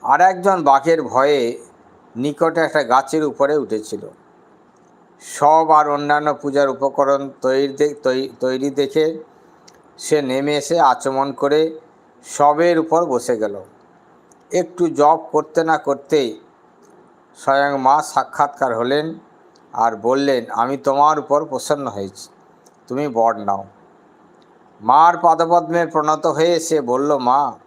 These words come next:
একটা কথা জিজ্ঞাসা করি, তোমার কাণ্ড দেখে অবাক হয়েছি। সে ব্যক্তি এত খেটে খুঁটে, এত আয়োজন করে, এতদিন ধরে তোমার সাধনা করছিল,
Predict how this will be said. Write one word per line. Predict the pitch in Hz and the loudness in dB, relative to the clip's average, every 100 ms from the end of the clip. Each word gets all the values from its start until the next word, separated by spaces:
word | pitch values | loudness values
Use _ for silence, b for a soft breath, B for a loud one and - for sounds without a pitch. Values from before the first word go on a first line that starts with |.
| _ _ _ _ _ _ _ _ - | _ _ _ _ _ _ _ _ -2
একটা | 151 151 - 170 | -2 0 0 2
কথা | 156 143 180 165 | 2 0 2 -2
জিজ্ঞাসা | 120 117 - 127 - 120 | -2 -8 -2 -2 -2 -6
করি, | 107 95 - _ _ _ _ _ _ _ _ _ _ - | -6 -8 -18 _ _ _ _ _ _ _ _ _ _ -4
তোমার | 143 160 170 165 | 0 4 2 2
কাণ্ড | 151 143 147 160 | 0 0 2 2
দেখে | 156 156 160 | 2 2 2
অবাক | 131 131 135 | 4 4 2
হয়েছি। | - 139 135 - 104 - _ _ _ _ _ _ _ _ _ | 0 -4 -4 -8 -10 -12 _ _ _ _ _ _ _ _ _
সে | - - 165 | -6 0 2
ব্যক্তি | 165 170 175 175 170 | 2 -2 -2 0 4
এত | 139 - 160 | 2 0 -4
খেটে | - 139 143 151 | -2 -4 0 -2
খুঁটে, | - 139 147 151 | -4 -6 0 2
এত | 139 131 | 2 2
আয়োজন | 143 127 127 139 143 | 2 2 2 -2 -4
করে, | - 139 151 151 - - _ _ - - _ | -4 0 2 0 -6 -18 _ _ -20 -20 _
এতদিন | - 135 - 160 165 165 | 0 0 2 0 0 -2
ধরে | 156 143 156 123 - - _ _ _ _ _ _ _ _ _ _ _ _ - b b _ | 0 2 2 0 -4 -18 _ _ _ _ _ _ _ _ _ _ _ _ -20 b b _
তোমার | 123 147 160 | 0 2 2
সাধনা | - 123 131 147 135 | 2 -2 0 0 0
করছিল, | 120 104 - 107 | 0 -4 -6 -8